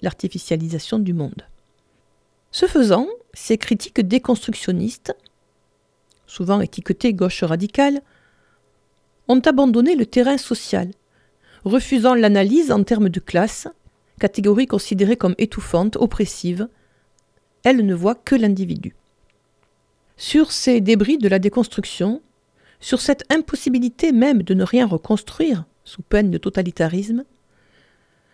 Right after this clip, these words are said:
nous sommes abandonnés sans aucun moyen de nous raccrocher à des bases solides, à des vérités, à des évidences, autant de mots bannis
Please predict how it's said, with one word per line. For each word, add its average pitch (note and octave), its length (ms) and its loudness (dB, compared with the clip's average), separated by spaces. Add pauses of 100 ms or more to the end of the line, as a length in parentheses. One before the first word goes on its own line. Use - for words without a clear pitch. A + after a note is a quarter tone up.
(120)
nous A#3+ 80 6
sommes C4+ 380 2
abandonnés A3 720 4
sans G#3+ 320 2
aucun D#4 240 0
moyen A3 400 2
de A3+ 100 2
nous F#3 140 2
raccrocher G#3 580 -4
à F#3+ 80 -2
des F#3+ 120 0
bases G#3 320 -2
solides, E3 600 -4 (760)
à F#3+ 100 -2
des F#3+ 160 2
vérités, G3 600 -2 (260)
à F3+ 100 0
des G3 280 2
évidences, F#3 640 -2 (720)
autant A#3+ 400 2
de F#3 180 0
mots F#3 320 2 (180)
bannis G3 460 2